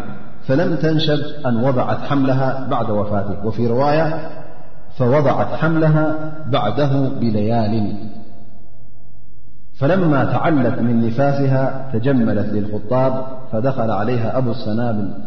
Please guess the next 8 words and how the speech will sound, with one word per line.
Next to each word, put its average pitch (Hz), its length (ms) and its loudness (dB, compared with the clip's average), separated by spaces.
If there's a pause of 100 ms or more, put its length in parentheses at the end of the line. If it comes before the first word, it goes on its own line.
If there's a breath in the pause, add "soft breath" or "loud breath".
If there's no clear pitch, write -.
ابن 117 200 0
بعكك 117 360 -2
فقال 107 500 -2
لها: 113 220 0 (380)
"ما 135 200 4
لي 107 240 2
أراك 120 300 2
متجملة؟ 143 880 2